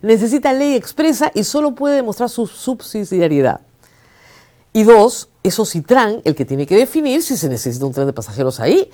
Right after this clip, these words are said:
Y si se necesita un tren de pasajeros ahí, tiene que convocar a una concesión, un concurso público. Tiene que licitarse la concesión.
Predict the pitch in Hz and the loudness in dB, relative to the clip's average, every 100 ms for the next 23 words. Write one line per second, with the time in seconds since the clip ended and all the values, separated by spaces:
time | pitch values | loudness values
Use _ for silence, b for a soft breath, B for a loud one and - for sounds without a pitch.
0 | B 196 147 143 139 170 269 247 277 254 | B -6 -4 -2 -2 -2 -2 0 -2 -2
1 | 262 254 311 311 320 302 277 294 269 254 | -4 -2 0 2 2 2 0 -2 0 2
2 | 247 254 285 - 285 370 b b b b | 2 2 0 0 -2 -4 b b b b
3 | b b b _ _ _ - 311 359 339 | b b b _ _ _ 0 4 6 6
4 | 330 - 277 - 392 302 285 277 302 302 | 4 4 2 4 4 4 0 0 0 0
5 | 294 262 - 381 440 370 247 160 151 208 | 4 2 4 8 8 8 6 4 2 2
6 | 247 247 214 202 208 - 370 466 330 175 | 4 4 4 0 -4 2 4 4 2 2
7 | 143 127 135 135 120 139 110 95 | 2 0 -4 -4 -4 -4 -6 -8